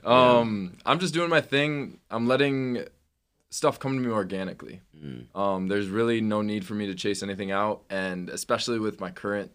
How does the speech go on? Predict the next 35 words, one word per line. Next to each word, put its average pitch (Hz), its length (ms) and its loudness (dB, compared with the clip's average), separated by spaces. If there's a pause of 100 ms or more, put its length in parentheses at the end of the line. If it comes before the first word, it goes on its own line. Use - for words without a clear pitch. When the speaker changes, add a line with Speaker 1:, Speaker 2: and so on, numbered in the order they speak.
(140)
Speaker 2:
status 104 500 -2
of, 92 300 -4
like, 85 440 -4 (600)
what 104 160 -10
the 98 80 -10
fuck? 135 300 6 (160)
<laughs> 277 840 8
Life 151 300 8
is 156 120 4
crazy 185 360 8
right 147 180 10
now. 101 240 4
So, 127 520 8 (160)
Speaker 1:
Yeah. 80 180 -2
Speaker 2:
um, 101 580 4
I'm 117 180 4
not 123 260 4
trying 117 420 2
to 104 420 0
make 101 260 0
any 104 180 0
moves 98 640 -2
that 98 240 2
are 95 80 -2
gonna 98 220 -2
Speaker 1:
Yeah. 92 120 -4
Speaker 2:
be, 95 500 -2
you 107 120 -4
know, 110 380 0
like, 92 260 -8
I'm 107 120 -4
just 101 140 -10
gonna 95 180 -6
let 95 180 -2
it 92 220 -4